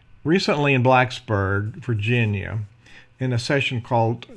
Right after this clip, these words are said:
The Dialogue on Race, a young African-American presenter used the phrase,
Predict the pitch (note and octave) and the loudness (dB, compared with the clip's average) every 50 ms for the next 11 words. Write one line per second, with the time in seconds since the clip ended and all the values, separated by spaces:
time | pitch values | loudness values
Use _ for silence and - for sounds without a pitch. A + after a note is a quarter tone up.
0 | - - - A#2 A2+ G2 F#2+ A#2+ A#2 A#2+ B2+ B2 B2 A#2+ A2+ A2+ G#2+ G2+ F#2+ F#2+ | -18 -12 -6 -4 -2 0 0 2 4 4 6 6 6 4 4 4 2 2 2 2
1 | G#2+ A#2+ B2 A2 G#2 G2+ G2+ G2+ - - - - _ _ - - - - - - | 2 2 2 2 0 0 -2 -4 -6 -12 -16 -18 _ _ -20 -20 -20 -20 -8 -4
2 | A#2+ C3 C3 C3 C3 C3 B2 B2 B2 A#2 - - - - A#2+ A#2 A2+ A2+ A#2 A#2+ | -2 0 2 2 2 2 0 0 -2 -4 -8 -12 -6 -2 0 0 0 2 0 0
3 | A#2 - A#2 G#2+ G#2 A2+ G2+ G2+ B2+ A#2+ A2+ A2 A2 A2 A#2 A#2+ G#2 A2+ A2+ G#2 | 0 0 0 -2 0 -2 -2 -2 -2 -2 0 0 0 0 0 0 0 0 0 0
4 | - - A2+ G2+ - A#2 A2+ G#2+ G#2+ G#2+ G2 F2+ - - | -2 -4 -6 -6 -4 -2 0 0 0 0 -2 -4 -10 -14